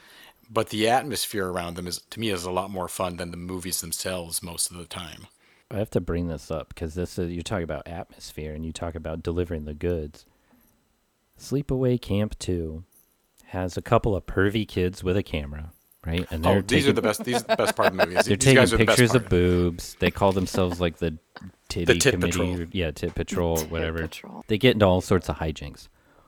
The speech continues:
Speaker 2: Well, they, they run themselves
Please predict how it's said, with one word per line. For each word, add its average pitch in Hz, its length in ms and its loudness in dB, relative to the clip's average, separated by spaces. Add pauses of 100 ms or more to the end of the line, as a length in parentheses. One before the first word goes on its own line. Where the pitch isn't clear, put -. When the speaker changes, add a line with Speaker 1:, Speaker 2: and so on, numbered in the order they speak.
(140)
Speaker 2:
Well, 143 440 4 (1200)
they, 98 260 0
they 92 240 0
run 95 320 2
themselves 95 680 0